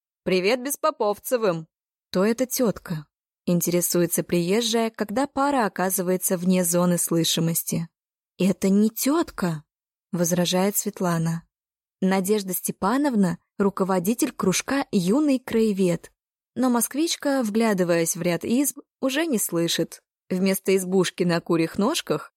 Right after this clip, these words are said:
которую предполагала увидеть гостья,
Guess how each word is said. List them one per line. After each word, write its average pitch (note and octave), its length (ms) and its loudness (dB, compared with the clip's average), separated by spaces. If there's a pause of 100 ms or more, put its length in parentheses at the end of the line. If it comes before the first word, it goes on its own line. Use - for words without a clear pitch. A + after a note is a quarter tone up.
(100)
которую G3+ 520 2
предполагала G#3+ 920 0
увидеть F#3 400 0
гостья, F3 560 0